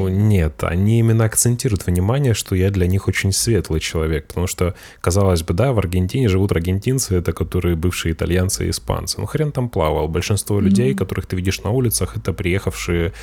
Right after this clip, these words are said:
Speaker 2: из других, э, латиноамериканских стран, их местные называют мачупинами. Так вот, тебя окружают везде эти мачупины, в основном боливийцы,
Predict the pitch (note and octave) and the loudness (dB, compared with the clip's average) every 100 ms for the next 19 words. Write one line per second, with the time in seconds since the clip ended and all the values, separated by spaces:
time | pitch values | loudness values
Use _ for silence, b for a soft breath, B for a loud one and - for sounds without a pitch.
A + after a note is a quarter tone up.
0 | B B B - F2 F2 E2+ D#2+ E2+ F#2 | B B B -2 0 2 0 0 0 0
1 | F2 - D#2+ D#2+ D#2+ D#2+ D#2+ E2 E2 F2+ | -2 -2 -4 -2 0 0 -2 -2 -2 0
2 | F2 F2 E2+ - F2 - A2 C3 C3 A2+ | 0 0 0 -2 -4 -4 -2 0 0 -2
3 | E2 - F2 F2 E2+ D#2 D#2+ D#2+ D2+ E2 | -4 -4 -2 -2 -2 -2 0 0 0 -2
4 | E2 F#2 - A2+ E2 D#2+ F#2 B B B | -2 -4 -2 0 0 -4 -8 B B B
5 | F2 - E2 - E2+ E2 F#2 F2+ E2+ - | -8 -4 -4 -2 0 0 2 2 2 2
6 | F2 F#2+ F2+ F2+ F2 E2+ - - A2+ A2 | 2 2 2 2 0 0 0 0 2 4
7 | E2 D#2+ E2 E2+ E2 E2+ E2+ F2 E2 G2 | 2 0 0 2 2 0 0 2 2 2
8 | B2+ - E2 D#2+ | 0 0 -2 -2